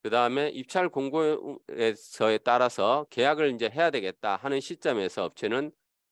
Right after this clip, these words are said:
그 업체 정보 등록에서 승인받은 품목에 대해서 계약 요청을 진행하시는 건데요. 계약 요청에는 크게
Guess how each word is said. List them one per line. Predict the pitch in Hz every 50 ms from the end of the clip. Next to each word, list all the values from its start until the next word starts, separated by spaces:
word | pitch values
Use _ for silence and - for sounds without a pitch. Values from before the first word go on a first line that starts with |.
| _ _
그 | - 104 95 92 90 87 82 - -
업체 | 123 120 - - 170
정보 | 156 156 147 131
등록에서 | 120 - 117 117 123 127 120 113 107 - - 113
승인받은 | - - 180 180 175 156 117 90 92 92 - 110
품목에 | - - 165 160 151 139 120 104 87
대해서 | 80 85 80 78 78 78 - - 139 156 170 165 _ _ _
계약 | - - 110 113 117 104
요청을 | 98 - - - 98 87
진행하시는 | - - 98 104 104 95 90 85 - - 82 78
건데요. | 76 76 85 98 110 107 - _ _ _ _ _
계약 | - - 151 170 170
요청에는 | 180 170 - - 156 139 131 139 135 117 -
크게 | - 208 175 175 135 123 135 139 110 82